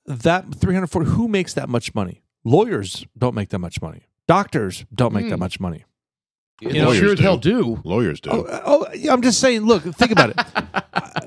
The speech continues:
Speaker 1: Well, I'm okay, maybe that was a bad analogy. Uh, but, but, uh, think about, like, electricians, plumbers, you know, guys that are masters, master
Speaker 2: Right.
Speaker 1: plumbers, master ele-, electricians, they don't make that much money.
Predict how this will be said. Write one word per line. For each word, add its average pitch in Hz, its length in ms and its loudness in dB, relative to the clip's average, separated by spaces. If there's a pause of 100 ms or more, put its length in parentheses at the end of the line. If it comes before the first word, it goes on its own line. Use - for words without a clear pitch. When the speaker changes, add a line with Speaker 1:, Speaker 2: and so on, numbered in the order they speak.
(200)
Speaker 1:
Well, 214 180 6
I'm 202 80 2
okay, 151 180 2
maybe 143 220 4
that 147 80 2
was 123 100 -2
a 117 40 -10
bad 120 180 4
analogy. 98 420 -2
Uh, 175 140 4
but, 196 180 2
but, 220 220 4 (120)
uh, 202 120 4
think 208 160 0
about, 170 160 4
like, 143 160 2
electricians, 127 760 0 (120)
plumbers, 120 600 0 (220)
you 156 100 4
know, 147 180 2 (200)
guys 190 220 4
that 202 100 0
are 151 60 2
masters, 123 760 -4
master 185 300 4
Speaker 2:
Right. 185 60 0
Speaker 1:
plumbers, 190 340 2
master 165 300 0
ele-, 160 100 2
electricians, 156 720 0 (360)
they 170 220 6
don't 262 160 2
make 185 180 2
that 107 120 2
much 92 200 -4
money. 85 220 -8